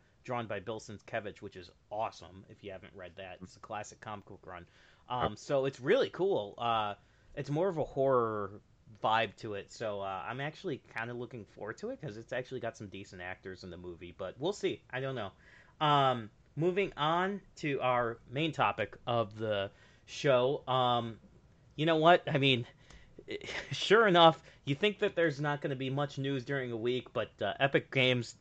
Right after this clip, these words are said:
Speaker 1: <laughs> drops a bombshell this week. <laughs> What is going
Speaker 2: Fortnite,
Speaker 1: on?
Speaker 2: baby.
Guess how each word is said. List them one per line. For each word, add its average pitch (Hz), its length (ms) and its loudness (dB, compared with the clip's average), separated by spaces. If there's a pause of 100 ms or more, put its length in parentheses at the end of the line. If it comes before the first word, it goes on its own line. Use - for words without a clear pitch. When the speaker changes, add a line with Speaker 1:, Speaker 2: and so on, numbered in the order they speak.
Speaker 1:
<laughs> - 240 -2
drops 139 300 8
a 123 60 6
bombshell 117 640 2
this 104 240 -10
week. 117 400 -4 (120)
<laughs> - 1400 -10
What 254 280 6
is 190 160 4
going 180 320 12
Speaker 2:
Fortnite, 175 380 12
Speaker 1:
on? 123 40 2
Speaker 2:
baby. 190 480 12